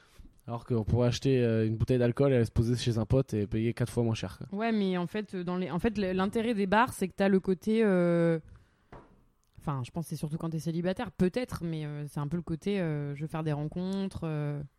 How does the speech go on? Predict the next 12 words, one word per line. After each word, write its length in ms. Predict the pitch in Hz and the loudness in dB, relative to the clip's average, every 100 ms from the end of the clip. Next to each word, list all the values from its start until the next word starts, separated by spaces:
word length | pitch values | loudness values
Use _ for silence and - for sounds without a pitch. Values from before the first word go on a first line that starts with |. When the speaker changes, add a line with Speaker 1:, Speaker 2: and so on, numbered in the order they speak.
| _ _ | _ _
Speaker 2:
enfin, 120 | 151 135 | -6 -6
qui 80 | 143 | -6
sont 120 | 143 | -2
pas 120 | 151 | -2
forcément 340 | 143 - 151 | -4 -4 -2
d'ailleurs 320 | 160 143 151 147 | -2 -2 -4 -6
d'ordre, 320 | 143 151 139 | -6 -6 -6
euh, 140 | 135 131 143 _ _ _ _ - - - | -8 -10 -14 _ _ _ _ -20 -20 -20
sentimental 600 | - - 156 147 156 208 190 | -20 -20 -14 -10 -6 -2 -4
ou 80 | 151 | -6
sexuel, 400 | 160 - 220 165 | -14 -12 -8 -8
quoi. 160 | - | -10